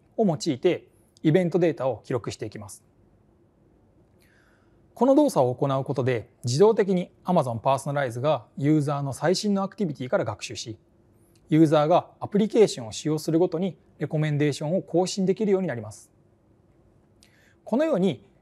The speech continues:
エーアイサービスには基本の機能以外にもたくさんの機能を有しているので、ユースケースに合わせてソリューションを発展させることも重要となります。では一旦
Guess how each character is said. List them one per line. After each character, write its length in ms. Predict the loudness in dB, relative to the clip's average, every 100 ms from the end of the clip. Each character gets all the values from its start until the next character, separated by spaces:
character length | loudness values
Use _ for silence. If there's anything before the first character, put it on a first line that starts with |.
| 2
エ 80 | 6
ー 120 | 6
ア 20 |
イ 40 | 4
サ 140 | 0
ー 40 |
ビ 60 | -2
ス 120 | -6
に 80 | -6
は 200 | -6 -6 _ _
基 140 | -4
本 240 | -2 0 -2
の 80 |
機 160 | -2 -2
能 180 | -2 -2
以 120 | -4
外 180 | -4 -2
に 100 | -2
も 160 | -4 -10 _ _
た 120 | -12
く 80 | -6
さ 120 | -4
ん 60 | -2
の 100 | -2
機 100 | -2
能 100 | -2
を 80 | -2
有 140 | -6
し 60 | -6
て 100 | -8
い 20 |
る 60 | -6
の 100 | -4
で、 220 | -4 -4 _ -2
ユ 120 | 2
ー 60 | 2
ス 120 | 2
ケ 100 | 0
ー 40 |
ス 100 | 0
に 80 | -6
合 60 | -2
わ 100 | -2
せ 80 |
て 160 | -2 -8 _
ソ 180 | -2 6
リ 80 | 6
ュ 20 |
ー 40 |
シ 120 | 4
ョ 20 | -6
ン 80 |
を 40 | -6
発 200 | -8 -8
展 160 | -10
さ 80 | -8
せ 100 | -8
る 60 | -6
こ 100 | -4
と 100 | 0
も 200 | 0 -2 -6
重 220 | -2 -2
要 120 | -2
と 100 | -4
な 80 | -4
り 60 | -10
ま 120 | -18
す。 140 | -20 _ _ _ _ _ _ _ _ _ _ _ _ _ _ _ _ _ _ _ _ _ _ _ _ _ _ _ _ _
で 120 | 2 4
は 80 |
一 80 | 2
旦 300 | -2 -6 -6